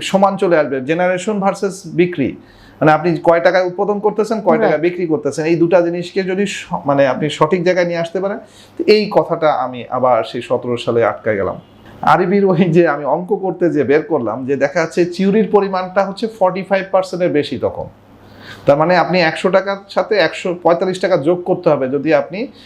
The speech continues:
Speaker 1: বিক্রি করতে চান, মানে এই পঁয়তাল্লিশ টাকা, সাতচল্লিশ টাকার লস।
Speaker 2: হুম।
Speaker 1: তো এটা আমার কাছে খুব আজব একটা মানে জিনিস মনে হলো। এটার পিছনে আর খুঁজতে যে, তো যেহেতু আবার সেই আইটি,
Speaker 2: হুম।
Speaker 1: চায়নাতে যে খুঁজে খুঁজে আমি বের করলাম যে একটা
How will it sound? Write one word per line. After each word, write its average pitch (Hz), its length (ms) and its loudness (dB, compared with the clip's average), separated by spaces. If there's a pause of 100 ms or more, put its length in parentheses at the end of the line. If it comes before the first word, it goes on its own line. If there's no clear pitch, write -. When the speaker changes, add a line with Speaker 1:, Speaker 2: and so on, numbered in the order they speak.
(160)
Speaker 1:
বিক্রি 170 280 4
করতে 131 300 0
চান, 92 200 -6 (260)
মানে 135 120 2
এই 147 60 2
পঁয়তাল্লিশ 165 440 2
টাকা, 170 260 0
সাতচল্লিশ 170 440 -2
টাকার 156 260 0
লস। 110 440 -4 (640)
Speaker 2:
হুম। 214 100 6
Speaker 1:
তো 202 60 6
এটা 185 180 4
আমার 156 160 -2
কাছে 147 240 -12
খুব 135 200 -6
আজব 147 500 0
একটা 127 480 0
মানে 107 240 -10
জিনিস 117 360 -6
মনে 120 200 0
হলো। 170 140 0
এটার 180 340 2
পিছনে 151 300 0
আর 143 140 0
খুঁজতে 165 400 -2
যে, 240 200 2 (920)
তো 226 60 6
যেহেতু 226 320 2
আবার 185 240 0
সেই 180 240 -4
আইটি, 143 420 -2 (680)
Speaker 2:
হুম। 262 100 8
Speaker 1:
চায়নাতে 180 440 0
যে 214 120 2
খুঁজে 214 300 0
খুঁজে 208 240 2
আমি 175 120 2
বের 151 200 2
করলাম 190 380 -2
যে 170 120 0
একটা 135 600 0